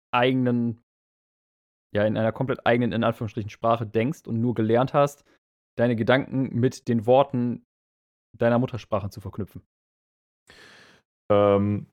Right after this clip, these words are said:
Speaker 2: das hatten wir vor ganz, ganz, ganz vielen Folgen mal,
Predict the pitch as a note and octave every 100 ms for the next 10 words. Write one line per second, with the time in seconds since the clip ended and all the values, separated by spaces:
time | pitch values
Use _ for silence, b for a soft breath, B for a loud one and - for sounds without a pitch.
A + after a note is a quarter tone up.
0 | - A2+ - C3+ E3+ C#3 D3+ D3 - -
1 | C3 B2 - C3 D#3 G3+ G3 - D#3 E3+
2 | - D3 E3 - - D#3 C#3 - C#3+ C#3+
3 | A#2 F#2 F2+ F2+ A2 D#3